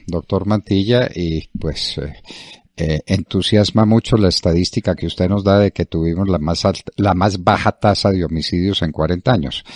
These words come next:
pero no se le olvide que tenemos en Argelia Cauca la más alta tasa de homicidios de ningún poblado en el mundo.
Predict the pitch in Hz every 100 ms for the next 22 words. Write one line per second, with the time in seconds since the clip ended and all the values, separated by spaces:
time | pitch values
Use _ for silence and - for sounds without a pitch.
0 | - - - 76 78 82 87 107 95 78
1 | 85 87 98 80 - 82 92 80 82 73
2 | 69 92 98 107 104 92 - 104 - -
3 | 80 80 87 - 95 - 98 101 98 104
4 | 92 80 78 - 90 98 95 80 78 82
5 | 82 101 95 95 104 - 85 82 104 123
6 | 85